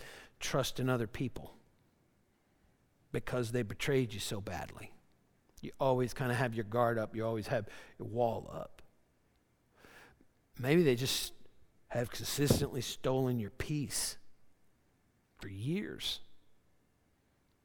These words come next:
because of how they've hurt, because of how they've abused you.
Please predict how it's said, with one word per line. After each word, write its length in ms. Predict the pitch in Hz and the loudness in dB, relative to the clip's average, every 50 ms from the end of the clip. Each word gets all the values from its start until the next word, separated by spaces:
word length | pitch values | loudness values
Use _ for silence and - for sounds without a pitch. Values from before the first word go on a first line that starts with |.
| _ _ _ _ _ _ _ _ _ _ _ _ _ _ _ _ _ _ _ _ _ _ _ _ _ _ _ _ - 113 | _ _ _ _ _ _ _ _ _ _ _ _ _ _ _ _ _ _ _ _ _ _ _ _ _ _ _ _ -10 -6
because 320 | - - - 135 127 113 | -6 -4 -2 0 0 0
of 80 | 117 104 | 0 0
how 220 | - 120 117 117 | 0 0 2 0
they've 100 | 110 104 | 0 -2
hurt, 300 | - - - 139 - - - - - - _ - _ - _ _ _ _ _ _ _ _ _ _ _ _ _ _ _ _ _ _ _ _ - | -4 -4 -6 -6 -6 -8 -12 -20 -20 -20 _ -20 _ -20 _ _ _ _ _ _ _ _ _ _ _ _ _ _ _ _ _ _ _ _ -16
because 260 | - - 131 120 110 | -8 -4 -2 -2 -2
of 60 | 110 | 0
how 180 | 101 120 110 107 | 0 0 0 0
they've 180 | 110 107 98 | -2 -4 -4
abused 520 | 95 98 98 107 127 135 131 113 - - 95 | -6 -6 -4 -2 -2 -2 -2 -4 -8 -12 -18
you. 60 | 90 | -18